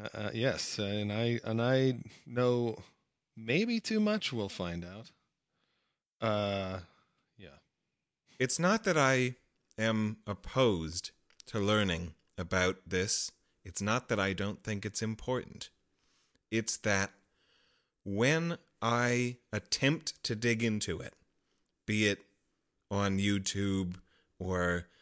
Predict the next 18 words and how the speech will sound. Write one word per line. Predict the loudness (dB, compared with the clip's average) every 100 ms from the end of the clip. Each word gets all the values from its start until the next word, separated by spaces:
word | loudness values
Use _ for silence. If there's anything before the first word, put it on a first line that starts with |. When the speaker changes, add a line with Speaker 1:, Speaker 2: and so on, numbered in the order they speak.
| _ _ _ -2
Speaker 2:
on | 0 2 0
Bill | 2 2 4
Maher | 2 0 0 -2 -4 _ _
or | -2 2 4 2 0 -8 -20 _
in | 0 2 2
some | 2 2 2 0 -4 -8 -14 _ -2
article | 4 4 4 0 0
linked | 2 2 0 -2
on | -2 -2
Twitter, | -4 -2 2 2
whatever | 2 0 0 0
it | 0
is, | -2 -4 -10 -20 _ _ _ _ _ _ -20 -20 -20 -20 -20 -20 _ _ _ _
I | 2 6
have | 6 4
a |
hard | 0 2 2 2 -4
time | -4 0 2 2 2 0 -2